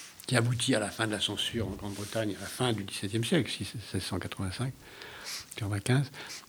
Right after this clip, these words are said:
et qui là ouvre en effet à la presse anglaise, euh, un grand champ de développement qui va ensuite se retrouver,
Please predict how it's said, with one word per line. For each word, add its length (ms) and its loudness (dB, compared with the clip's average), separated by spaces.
et 80 8
qui 160 6
là 240 12
ouvre 220 12
en 100 10
effet 240 8
à 40 10
la 100 8
presse 280 6
anglaise, 520 8
euh, 300 -2
un 40 0
grand 240 8
champ 240 6
de 40 8
développement 460 6
qui 160 4
va 80 6
ensuite 320 10
se 140 2
retrouver, 420 6